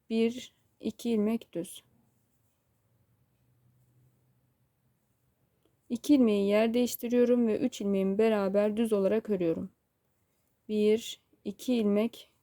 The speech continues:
düz. Bakın. Bir artırdım, bir düz. Bir artırdım tekrar. İki ilmek düz.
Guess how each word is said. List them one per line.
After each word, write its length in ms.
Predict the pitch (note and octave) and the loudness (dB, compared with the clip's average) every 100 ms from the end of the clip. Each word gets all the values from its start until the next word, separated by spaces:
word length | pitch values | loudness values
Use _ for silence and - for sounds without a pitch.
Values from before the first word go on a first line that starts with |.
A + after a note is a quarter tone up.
| _ | _
düz. 360 | - E3 - - _ _ _ _ _ _ _ _ - | -10 -10 -10 -20 _ _ _ _ _ _ _ _ -18
Bakın. 300 | G#3 G#3+ A3 _ _ _ _ _ _ | -14 -10 -12 _ _ _ _ _ _
Bir 100 | G#3+ | -2
artırdım, 720 | G#3+ G3+ G3+ - G#3 G3 A3 A#3+ _ _ - | 0 0 -2 -2 -2 2 2 0 _ _ -8
bir 240 | F#3+ F#3 | -6 -4
düz. 320 | F#3 - - _ _ | -6 -12 -14 _ _
Bir 100 | C4 | 0
artırdım 640 | C4+ A3 G#3+ - G3 G3+ G#3 | 2 2 -2 -2 -2 0 0
tekrar. 540 | A3+ G#3+ G3+ G#3+ - _ _ _ _ _ _ _ - | -2 -2 -4 -6 -8 _ _ _ _ _ _ _ -16
İki 240 | A#3 - | -10 -2
ilmek 440 | A#3+ G3 F#3 - - | 0 0 -2 -8 -4
düz. 380 | A3+ A#3 - | -2 -2 -6